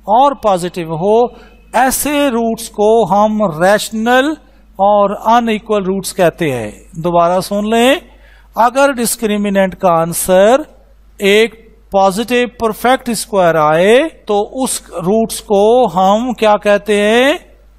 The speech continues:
rational और unequal, rational और unequal।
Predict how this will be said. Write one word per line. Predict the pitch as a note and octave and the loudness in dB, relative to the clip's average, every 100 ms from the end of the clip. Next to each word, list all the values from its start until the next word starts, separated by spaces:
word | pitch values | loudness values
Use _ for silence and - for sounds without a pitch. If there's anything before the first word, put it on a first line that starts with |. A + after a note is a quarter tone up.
| - - _ - - - - - | -20 -20 _ -20 -20 -20 -20 -12
rational | D3 F#3 G3+ - A#3 B3+ C4+ C#4 | -2 2 2 0 -4 0 2 0
और | D4+ G#3+ G#3 G#3 A3+ | 0 0 2 0 0
unequal, | A3 G3+ E3 - C3+ A2 - E3 | -2 -2 -4 -10 -12 -12 -14 -12
rational | D3 F3+ G#3+ - A#3 B3 B3+ C4 | -2 2 0 -2 -4 0 0 0
और | A3+ G3+ G3+ G#3 A3+ | 0 2 2 0 0
unequal। | A#3+ A#3+ F#3 C#3+ - G2+ | 0 0 -2 -10 -14 -16